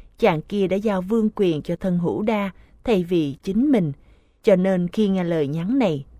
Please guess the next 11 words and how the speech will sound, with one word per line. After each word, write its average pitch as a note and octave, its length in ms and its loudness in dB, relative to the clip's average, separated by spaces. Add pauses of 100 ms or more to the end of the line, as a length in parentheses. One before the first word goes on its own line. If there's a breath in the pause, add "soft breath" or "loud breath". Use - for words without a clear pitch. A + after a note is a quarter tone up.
(120)
tướng G#3 300 2
quân E3+ 280 2
nổi C#3+ 200 0
cơn D#3+ 260 0
thịnh C#3 300 -4
nộ. C#3+ 300 -4 (1200)
"Thân B3+ 240 4
hữu G3+ 280 0
như A#3+ 180 2
vậy D#3 320 -2
ư? A3+ 200 0